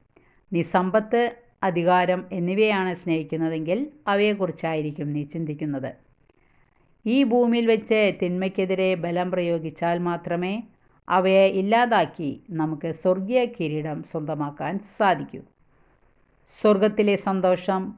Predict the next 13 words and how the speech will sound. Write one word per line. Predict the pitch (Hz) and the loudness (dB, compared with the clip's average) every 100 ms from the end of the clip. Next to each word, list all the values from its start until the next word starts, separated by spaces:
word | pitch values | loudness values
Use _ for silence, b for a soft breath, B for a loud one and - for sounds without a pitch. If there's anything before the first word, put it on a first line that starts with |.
| - | -6
പൂർണ്ണമായ | 175 175 170 165 160 | -4 -2 0 0 -2
സന്തോഷമാണ്. | 151 160 156 147 170 156 139 - _ _ _ _ _ _ - | -6 -8 -8 -8 -4 -4 -4 -8 _ _ _ _ _ _ 0
അവിടുത്തെ | 180 175 175 | 2 2 0
സന്തോഷം | 175 190 185 185 185 196 196 190 | -2 -2 2 2 2 -2 -2 -6
നമ്മെ | 185 170 165 202 269 - | -6 -2 -2 -2 -6 -6
ക്ഷീണിപ്പിക്കുന്നില്ല. | - 196 165 151 160 160 156 165 170 - _ _ _ _ _ _ | -4 -2 -4 -6 -4 -4 -2 -4 -4 -8 _ _ _ _ _ _
സ്വർഗത്തിലെ | 190 175 180 180 175 | 2 4 4 2 0
സമാധാനവും | 170 190 190 202 208 214 202 147 139 | 0 -2 0 0 2 0 0 -2 -6
സ്ഥിരമായ | - 175 170 175 175 175 170 170 - | -6 -2 0 0 -2 -2 -2 -4 -8
സമാധാനമാണ്. | - 160 151 151 156 151 147 139 - _ _ _ _ _ _ - | -6 -4 -4 -4 -6 -6 -6 -8 -14 _ _ _ _ _ _ -2
സ്വർഗത്തിൽ | 196 180 180 - 175 | 2 4 2 0 -2
നമുക്ക് | 175 180 175 180 175 175 | 0 -2 -2 -2 0 0
യേശുക്രിസ്തുവിനെ | 196 185 185 269 240 202 - 156 156 151 151 | -2 -6 -4 -6 -6 -6 -2 -2 0 -2 -6